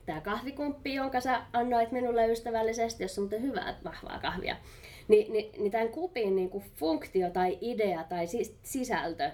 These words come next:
on siis, että se on niinku astia, jonne voi panna jotain nestettä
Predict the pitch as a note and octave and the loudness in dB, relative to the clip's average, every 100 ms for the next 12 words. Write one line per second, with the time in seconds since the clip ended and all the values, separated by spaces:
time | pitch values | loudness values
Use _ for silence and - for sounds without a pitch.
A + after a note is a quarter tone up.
0 | - F#3+ F3 F3+ F3 F3 G3 F#3+ A3+ F#3+ | -2 -2 -2 -2 -2 -4 -8 -4 0 2
1 | F#3 E3 G3 G3+ - E3 D3+ - D#3 D#3 | 2 0 -2 -4 -4 -2 -2 -6 -8 -6
2 | D3+ C#3+ - D3+ C#3 C#3 C3 D3 D3 D3 | -6 -8 -4 -4 -2 -4 -2 -2 0 0
3 | - - - - - | -2 -6 -12 -10 -12